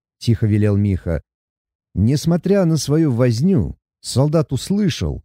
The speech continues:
и, словно ошпаренный, отскочил в сторону, подхватив автомат. Девушка забилась в угол, впрочем, ее слез Миха не заметил,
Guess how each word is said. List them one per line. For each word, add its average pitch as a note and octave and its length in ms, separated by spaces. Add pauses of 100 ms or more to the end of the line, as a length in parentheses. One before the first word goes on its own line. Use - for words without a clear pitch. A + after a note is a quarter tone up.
(100)
и, A2+ 140
словно D3+ 460
ошпаренный, A#2+ 680
отскочил C3+ 500
в - 60
сторону, D3 460
подхватив C3 580
автомат. A2+ 540 (560)
Девушка C3 680
забилась A#2 560
в A2 120
угол, F#2 380
впрочем, A#2 760
ее G#2+ 320
слез B2+ 420
Миха A#2 340
не G#2+ 120
заметил, G2+ 640